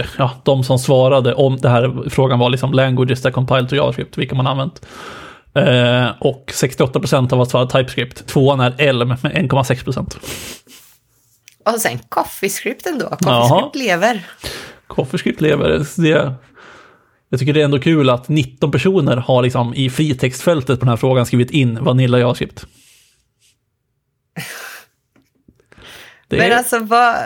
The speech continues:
Speaker 1: ja.
Speaker 2: vad är det här, äh, vad menar de med R och Kotlin och Scala? Alltså, det är väl inte en JavaScript flavor?
Speaker 1: Nej, det hade inte jag sagt heller. Men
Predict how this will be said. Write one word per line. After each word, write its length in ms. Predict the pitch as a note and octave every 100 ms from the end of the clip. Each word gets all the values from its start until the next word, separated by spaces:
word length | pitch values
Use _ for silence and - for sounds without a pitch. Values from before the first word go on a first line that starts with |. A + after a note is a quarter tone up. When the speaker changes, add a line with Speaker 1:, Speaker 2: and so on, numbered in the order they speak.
| -
Speaker 1:
ja. 140 | F3+
Speaker 2:
vad 120 | -
är 80 | B3+
det 60 | B3
här, 420 | G3+ E3+ E3 D#3+
äh, 60 | - - - G#2+ G2+
vad 120 | - G#3
menar 280 | A3 G3+
de 180 | G3 G3
med 140 | F#3+ -
R 420 | F#3+ G#3 G3 F#3+
och 120 | G3+
Kotlin 800 | G3+ - - - G3+ G#3+ G#3+ G3+ G3
och 80 | E3+
Scala? 800 | - - A3 F3+ D#3+ F3 G#3+ - -
Alltså, 220 | G#3 G#3
det 100 | G3
är 40 |
väl 120 | G3+
inte 220 | A#3 G#3+ F3
en 60 |
JavaScript 440 | E3 C#3 C3 - -
flavor? 500 | - E2+ E2 C3+ B2 _ _ _ _ _ -
Speaker 1:
Nej, 800 | C#3+ G#3 C4 C#4+ C#4+ D4 D4 C#4
det 520 | A#3 C4 D4+ D#4 D4+ _ _ _ _ - G3+
hade 260 | G#3 F#3+ F#3
inte 260 | C3 B2+
jag 140 | C3 B2+
sagt 220 | B2+ -
heller. 320 | C3+ C#3+ B2+ - -
Men 520 | D#3 D3+ D3+ D#3